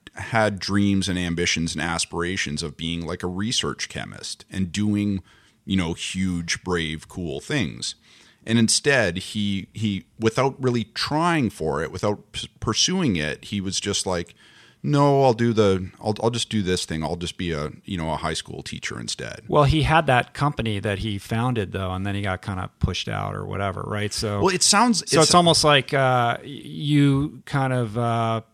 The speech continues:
Speaker 2: you know, at the bar and the other band that's playing is the one that breaks huge and they're not as good as your band, right? That's the analogy to that.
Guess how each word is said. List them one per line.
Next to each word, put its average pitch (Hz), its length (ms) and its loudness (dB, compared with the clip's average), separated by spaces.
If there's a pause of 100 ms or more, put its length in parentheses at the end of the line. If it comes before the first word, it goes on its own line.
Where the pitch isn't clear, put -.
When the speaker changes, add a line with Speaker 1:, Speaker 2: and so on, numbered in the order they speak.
(140)
Speaker 2:
you 123 140 -6
know, 113 140 -2
at 117 160 -4
the 113 80 -4
bar 113 360 0
and 107 100 -2
the 110 100 -2
other 113 160 -2
band 107 300 -4
that's 104 140 -8
playing 104 480 -2
is 95 140 -8
the 104 60 -10
one 101 200 -6
that 101 180 -8
breaks 98 300 -8
huge 110 480 -8
and 101 220 -12 (100)
they're 104 180 -8
not 98 180 -6
as 92 120 -10
good 107 180 -8
as 95 100 -10
your 95 200 -10
band, - 420 -14 (240)
right? 107 240 -4
That's - 220 -6
the 127 100 -2
analogy 107 480 -4
to 92 100 -8
that. 92 380 -8